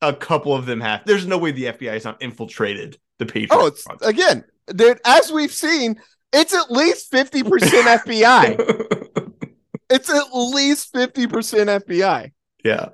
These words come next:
Speaker 1: I went on, they, they have a whole website and stuff, and I was like, "If you have a website, the F B I is, has already,
Speaker 2: It
Speaker 1: the F B I probably set the website up."
Speaker 2: Yeah. No, this is on a, this is on a government server
Speaker 1: Yeah.
Speaker 2: based out of, like, middle of nowhere, Arizona, dude, and they are gathering every piece of information about you as soon as you click that link.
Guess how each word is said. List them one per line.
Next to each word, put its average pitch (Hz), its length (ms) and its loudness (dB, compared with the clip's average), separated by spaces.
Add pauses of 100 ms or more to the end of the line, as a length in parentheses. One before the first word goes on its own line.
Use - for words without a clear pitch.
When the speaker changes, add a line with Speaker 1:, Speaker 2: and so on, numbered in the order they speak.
(180)
Speaker 1:
I 135 100 2
went 185 160 4
on, 175 260 0
they, 160 200 4
they 156 180 2
have 180 160 4
a 190 80 2
whole 185 220 4
website 127 400 2
and 151 120 -6
stuff, 165 120 -2
and 147 100 -6
I - 40 -2
was 123 100 -8
like, 131 80 -6
"If 131 120 -14
you 160 80 -8
have 160 80 -6
a 160 60 -4
website, 123 460 -4
the 120 160 -8
F 110 140 -10
B 117 120 -8
I 107 220 -4
is, 110 340 -14
has 127 200 -6
already, 139 220 -2
Speaker 2:
It 170 100 -6
Speaker 1:
the - 180 -6
F 185 100 -4
B - 80 -6
I 175 60 2
probably 147 280 -4
set - 160 -14
the 117 60 -18
website 113 360 -10
up." - 300 -20
Speaker 2:
Yeah. 202 260 2 (580)
No, 156 240 0
this 170 220 -2
is 190 140 -4
on 180 180 2
a, 175 120 2
this 185 240 -4
is 185 140 -4
on 165 220 0
a 151 80 0
government 135 500 -2
server 117 680 -4 (280)
Speaker 1:
Yeah. - 180 -8
Speaker 2:
based 139 380 -2
out 127 180 4
of, 120 120 -6
like, 120 380 -4
middle 131 360 -2
of 117 100 -8
nowhere, 120 400 -2
Arizona, 113 880 -4
dude, 107 340 -8
and 117 180 -6
they 131 160 0
are 123 160 -2
gathering 120 720 -4
every 151 580 0
piece 139 380 -6
of 123 120 -4
information 120 640 -4
about 113 400 -6
you 117 160 -6
as 123 260 -6
soon 180 460 -2
as 147 180 -2
you 143 100 -6
click 127 320 -8
that 113 240 -6
link. 113 380 -10